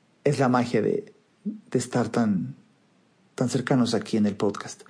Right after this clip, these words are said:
No sabes qué emoción siento cada vez que toco la pantalla de mi celular y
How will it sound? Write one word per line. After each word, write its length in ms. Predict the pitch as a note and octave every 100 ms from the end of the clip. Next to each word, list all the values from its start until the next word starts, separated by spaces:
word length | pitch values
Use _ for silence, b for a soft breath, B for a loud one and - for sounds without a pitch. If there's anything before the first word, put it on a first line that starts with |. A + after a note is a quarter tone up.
| B B B B B - -
No 160 | D#3 D#3
sabes 260 | D#3+ C#3+
qué 100 | -
emoción 280 | C#3 C3 C3+
siento 340 | C3 C3 A#2+ B2
cada 180 | A#2+ A#2+
vez 140 | A2+
que 140 | -
toco 420 | A2 - D#3 D3+ E3
la 120 | -
pantalla 360 | C#3+ C#3+ D3
de 80 | A#2+
mi 80 | A2+
celular 360 | B2 A#2+ A2+ G#2+
y 280 | G#2 B2